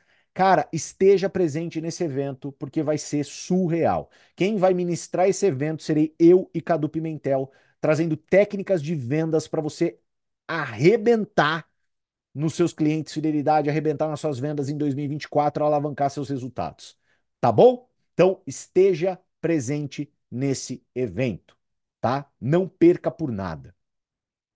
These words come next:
E pra que a gente possa, né, é, é, sempre, sempre, sempre, é, alimentar a nossa visão, a nossa crença, né, cara? É, o, o, o quanto que a Hive,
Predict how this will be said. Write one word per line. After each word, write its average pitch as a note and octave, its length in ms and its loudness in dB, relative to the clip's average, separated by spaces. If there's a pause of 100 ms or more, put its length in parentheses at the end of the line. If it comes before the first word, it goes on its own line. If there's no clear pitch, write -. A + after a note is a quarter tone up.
(560)
E A3 80 0
pra G#3 240 4
que - 120 0
a A3+ 80 4
gente F#3+ 200 -4
possa, C#3+ 640 0
né, A2 340 -8
é, G2+ 220 -8
é, G2+ 240 -8 (320)
sempre, G3+ 640 -2
sempre, D#3 400 -6
sempre, A#2 720 -6 (400)
é, A#2+ 240 -6
alimentar C3 1080 -4
a G#3 120 -8
nossa G3 280 -2
visão, A2+ 460 -4
a A2+ 60 -4
nossa - 260 -6
crença, G2 720 -6
né, G2+ 220 -6
cara? F#2+ 440 -4
É, A2 280 -6 (160)
o, C#3+ 80 2 (160)
o, - 160 -6
o - 40 -6
quanto C4 460 -6
que - 140 -12
a E3 100 -8 (340)
Hive, D#2+ 380 -8